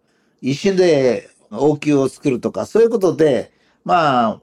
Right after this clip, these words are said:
木造の方は柔らかいし、弱いし、火がつけたら燃えると。石の方は硬いし、丈夫だし、しかし重たいと。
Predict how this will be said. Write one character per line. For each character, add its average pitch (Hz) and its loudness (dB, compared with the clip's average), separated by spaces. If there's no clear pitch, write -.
木 135 -2
造 165 2
の 151 -4
方 170 2
は 139 4
柔 127 0
ら 143 -2
か 160 0
い 139 0
し、 120 -4
弱 143 4
い 131 2
し、 135 -4
火 170 0
が 139 4
つ - -8
け 135 0
た 131 0
ら 117 2
燃 123 0
え 139 2
る 143 -2
と。 - -10
石 123 -8
の 190 0
方 165 2
は 170 2
硬 151 -2
い 131 0
し、 123 -12
丈 143 2
夫 143 -4
だ 139 2
し、 - -10
し - -20
か 180 -2
し 151 -2
重 131 0
た 131 0
い 98 -4
と。 - -18